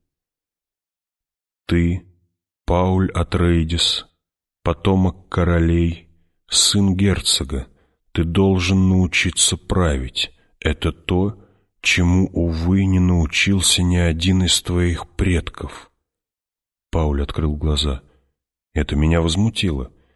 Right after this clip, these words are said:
Я сказал, что мой отец правит целой планетой, а она сказала, он ее теряет. А я сказал, что отец получает гораздо более богатую планету, а она сказала, он потеряет ее».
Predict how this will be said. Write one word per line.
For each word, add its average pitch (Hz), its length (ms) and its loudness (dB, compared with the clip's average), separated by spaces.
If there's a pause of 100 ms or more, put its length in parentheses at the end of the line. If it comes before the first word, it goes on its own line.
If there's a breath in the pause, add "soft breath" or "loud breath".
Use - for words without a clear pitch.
(160)
Я 71 220 0
сказал, 98 400 0
что - 200 -2
мой 85 260 2
отец 82 360 -2
правит 78 360 -2
целой 80 320 0
планетой, 101 720 0 (320 loud breath)
а 73 140 0
она 78 180 2
сказала, 101 680 2 (180 loud breath)
он 78 180 0
ее 73 360 0
теряет. 87 640 -2 (280 soft breath)
А 87 120 0
я 104 140 4
сказал, 113 360 2
что 104 220 0
отец 117 300 0
получает 110 480 2
гораздо 104 420 2
более 110 420 4
богатую 104 540 2
планету, 92 640 0 (280 loud breath)
а 80 120 0
она 82 160 2
сказала, 80 640 0 (420 loud breath)
он 80 180 0
потеряет 78 720 -2 (460)
ее». 71 600 -2